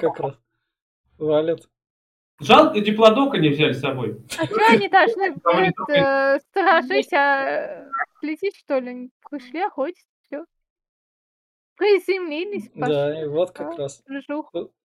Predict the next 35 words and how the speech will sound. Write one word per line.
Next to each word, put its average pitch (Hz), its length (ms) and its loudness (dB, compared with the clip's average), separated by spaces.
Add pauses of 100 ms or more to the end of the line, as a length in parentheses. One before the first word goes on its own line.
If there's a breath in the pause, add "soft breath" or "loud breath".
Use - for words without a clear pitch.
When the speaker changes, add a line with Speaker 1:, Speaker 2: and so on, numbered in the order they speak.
(120)
Speaker 1:
подвязали. 156 400 0
Speaker 2:
там 202 160 4
понравилось, 202 500 4
как 202 220 2
они 202 180 4
этого 151 340 2
толстолобика 165 680 0
ловили, 143 400 0
блядь, 117 260 -6
там, 120 160 -14
динозавра 151 480 0
с 131 60 -6
большой 147 340 -2
башкой, 147 380 -2
блядь. 135 340 -6 (240 loud breath)
Говорит, 190 260 2
а 220 100 6
у 285 120 4
него 302 140 8
особенность, 285 500 4
говорит, 160 180 -2
видишь, 277 200 -2
у 233 60 -2
него 202 140 2
череп 180 320 2
какой, 156 300 0
блядь. 135 200 -2
Вот 214 120 -8
он 269 120 -2
разгонится, 262 540 0
как 170 200 -4
ебало-, 220 460 4
ебальником 214 580 4
ударит, 202 420 2
ма-, 165 200 2